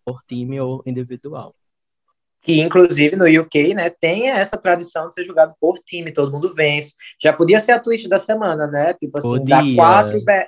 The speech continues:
Speaker 2: quatro badges, ó. Quatro Legendary Legend Stars pra todo mundo, né? Poderia?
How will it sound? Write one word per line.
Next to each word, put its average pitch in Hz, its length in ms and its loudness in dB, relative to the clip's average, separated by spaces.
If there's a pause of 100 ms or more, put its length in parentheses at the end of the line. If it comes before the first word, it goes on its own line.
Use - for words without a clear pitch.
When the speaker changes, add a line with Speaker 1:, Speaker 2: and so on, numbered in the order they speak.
Speaker 2:
quatro 147 300 -4
badges, 120 380 -6
ó. 156 180 -4 (240)
Quatro 196 320 0
Legendary 180 420 -2
Legend 170 320 -2
Stars 147 720 -4
pra 139 140 -6
todo 147 260 -10
mundo, 131 420 -6
né? 139 120 -4
Poderia? 120 720 0